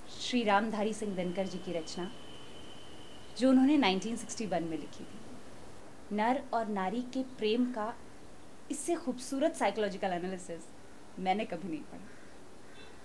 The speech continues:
सुनिए। "इसमें क्या आश्चर्य, प्रीति जब प्रथम प्रथम जगती है, दुर्लभ स्वप्न समान रम्य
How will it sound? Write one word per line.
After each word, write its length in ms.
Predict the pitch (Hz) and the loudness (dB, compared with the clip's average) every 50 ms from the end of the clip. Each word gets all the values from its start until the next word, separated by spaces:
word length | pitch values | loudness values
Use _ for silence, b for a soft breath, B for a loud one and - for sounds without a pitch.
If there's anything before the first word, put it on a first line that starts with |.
| - - - - - - - - - - - - - - | -14 -14 -14 -14 -14 -14 -14 -14 -12 -12 -12 -12 -12 -10
सुनिए। 280 | - - 170 165 156 127 - - - - - - - - - - - - - - - - - - - - | -8 -8 -6 -6 -6 -8 -10 -12 -14 -14 -14 -14 -16 -14 -14 -14 -14 -14 -14 -14 -14 -14 -14 -4 4 6
"इसमें 400 | 294 277 - - 330 359 359 370 | 6 6 8 10 10 10 10 10
क्या 180 | - 247 233 240 | 8 8 8 8
आश्चर्य, 680 | - 214 202 185 - - - 247 226 190 175 175 208 - - - - - - - - - - - - - - - - - - - - - - - | 8 6 4 2 2 2 6 6 6 6 4 0 -4 -8 -14 -16 -18 -18 -18 -18 -18 -18 -18 -18 -18 -18 -18 -18 -18 -18 -18 -18 -18 -18 -2 8
प्रीति 300 | 262 302 311 311 320 311 | 10 10 10 12 10 6
जब 260 | 226 254 269 269 269 | 8 8 6 4 6
प्रथम 320 | - 202 202 - 214 247 247 | 4 2 4 4 2 2 4
प्रथम 380 | - 196 190 - 226 220 220 | 4 2 2 4 4 4 4
जगती 400 | - 180 165 - - - 233 233 | 4 2 0 0 4 4 4 6
है, 220 | 170 175 190 190 - - - - - - - - - - - - - - - - - - - - - - - - - - - - - - - - - - - - 190 | 4 2 -4 -6 -10 -14 -14 -14 -14 -14 -14 -14 -14 -14 -14 -14 -14 -14 -14 -14 -14 -14 -14 -14 -14 -14 -14 -14 -14 -14 -14 -14 -14 -14 -14 -14 -14 -14 -12 -6 6
दुर्लभ 380 | 180 277 294 247 277 302 302 | 10 10 10 12 12 10 10
स्वप्न 420 | 302 - - 214 214 214 214 220 214 | 8 6 8 8 8 8 6 0 -2
समान 520 | - - 202 180 180 185 190 202 214 190 | 2 2 2 4 6 6 6 6 4 2
रम्य 420 | 175 180 175 175 170 165 165 180 | 2 2 2 2 0 0 -2 -2